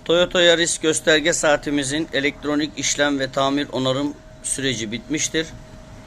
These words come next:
Yaris saatimizin benzin, kilometre ve otomatik şanzıman ikonunu gösteren hatta sorun vardı. Ürünümüzü, elektronik işlemimizi giderdik ürünümüzdeki.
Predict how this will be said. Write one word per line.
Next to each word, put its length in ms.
Yaris 320
saatimizin 840
benzin, 540
kilometre 560
ve 80
otomatik 540
şanzıman 560
ikonunu 440
gösteren 540
hatta 380
sorun 400
vardı. 440
Ürünümüzü, 640
elektronik 600
işlemimizi 580
giderdik 520
ürünümüzdeki. 840